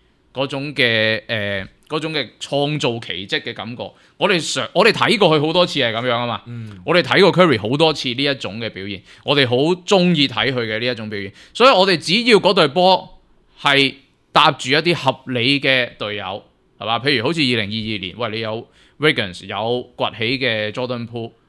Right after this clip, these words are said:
Speaker 1: 係嘛？Draymond Green 又認真打波，係咪？Looney 籃板又好，喂，但係其實呢一班人擺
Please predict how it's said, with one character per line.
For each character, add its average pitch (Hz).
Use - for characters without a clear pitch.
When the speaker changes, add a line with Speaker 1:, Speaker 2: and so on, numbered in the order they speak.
Speaker 1:
係 -
嘛？ 104
Draymond 151
Green 147
又 120
認 101
真 120
打 98
波， 101
係 98
咪？ 98
Looney 117
籃 90
板 104
又 110
好， 90
喂， 233
但 175
係 151
其 147
實 165
呢 240
一 254
班 226
人 135
擺 123